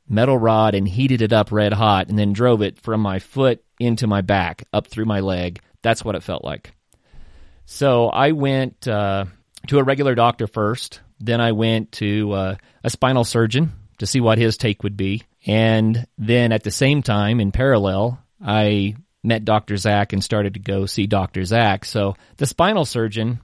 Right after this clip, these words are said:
we did the M R I. They looked. He says, "This is what's going on." He says, "We can get that out of there and the pain will go away. We're going to cut some ligaments and we're gonna cut away part of your, part of your vertebrae,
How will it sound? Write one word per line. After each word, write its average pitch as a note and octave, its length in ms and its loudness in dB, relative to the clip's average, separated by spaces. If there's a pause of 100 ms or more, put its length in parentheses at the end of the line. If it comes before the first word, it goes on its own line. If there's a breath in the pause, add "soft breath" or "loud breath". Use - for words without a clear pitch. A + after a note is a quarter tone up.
(160)
we A#2+ 120 -6
did C3 160 -4
the C#3 160 -2
M C#3+ 100 -2
R C#3+ 180 2
I. A2+ 340 0
They G#2+ 120 -6
looked. B2+ 380 0
He G#2 60 -4
says, G2 220 -8
"This C3+ 200 -2
is B2 120 -4
what's B2 220 0
going A2+ 300 -2
on." F#2+ 360 -2 (180 soft breath)
He B2 100 -6
says, A2 200 -2
"We C3+ 140 2
can C3+ 160 0
get D3 180 0
that A#2+ 140 4
out A#2+ 220 4
of C3+ 40 2
there C#3 220 2
and A#2+ 100 4
the G2+ 60 0
pain A#2+ 220 2
will A#2 80 2
go A#2 140 2
away. G#2 500 -2 (100)
We're A2+ 220 -6
going A#2 200 -2
to G#2 60 -6
cut C#3 240 -2
some C3 160 0
ligaments A2+ 720 0 (180 soft breath)
and A2+ 140 -2
we're A#2+ 100 2
gonna G#2+ 160 0
cut B2+ 200 0
away A2 180 2
part A#2+ 260 -2
of G2+ 80 -4
your, G2 380 -4
part D3 180 2
of A#2 100 -2
your F#2+ 120 -2
vertebrae, G#2 760 0